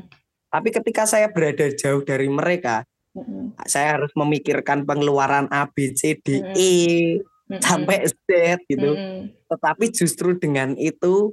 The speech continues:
Speaker 2: saya
Speaker 1: Mm.
Speaker 2: berpikir kreatif, bagaimana
Speaker 1: Mm.
Speaker 2: mengelola ini, bagaimana
Speaker 1: Mm.
Speaker 2: harus me-, me-,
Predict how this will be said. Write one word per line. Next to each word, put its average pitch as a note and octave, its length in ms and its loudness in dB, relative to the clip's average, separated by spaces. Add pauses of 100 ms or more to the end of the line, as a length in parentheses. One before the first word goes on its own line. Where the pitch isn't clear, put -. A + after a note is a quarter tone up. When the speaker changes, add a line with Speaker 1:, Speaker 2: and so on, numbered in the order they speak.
(160)
Speaker 2:
saya E3 380 0
Speaker 1:
Mm. F#3 100 -6
Speaker 2:
berpikir D3+ 640 -2
kreatif, D3 640 -2
bagaimana B2+ 500 0
Speaker 1:
Mm. C#3 80 -2
Speaker 2:
mengelola C#3 540 0
ini, F3+ 400 2
bagaimana C3 880 -2
Speaker 1:
Mm. - 20 -14 (380)
Speaker 2:
harus C3+ 420 0
me-, C3 540 0 (560)
me-, B2+ 880 0